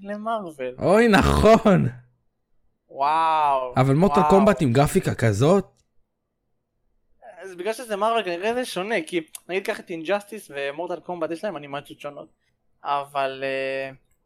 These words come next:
Speaker 1: יכול להיות שזה גרסה של קומיקס, גרסת, אה, מרוול.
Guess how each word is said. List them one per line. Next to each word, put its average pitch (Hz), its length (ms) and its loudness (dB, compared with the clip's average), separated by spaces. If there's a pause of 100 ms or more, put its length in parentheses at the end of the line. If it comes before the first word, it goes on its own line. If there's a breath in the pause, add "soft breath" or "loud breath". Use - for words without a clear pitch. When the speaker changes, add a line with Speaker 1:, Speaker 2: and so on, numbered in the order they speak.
(500)
Speaker 1:
יכול - 220 -6
להיות 208 140 -8
שזה 262 220 -10 (360)
גרסה 247 580 -4
של 247 360 -10
קומיקס, 226 440 -6
גרסת, 160 480 -6
אה, 208 200 -2
מרוול. 190 420 -6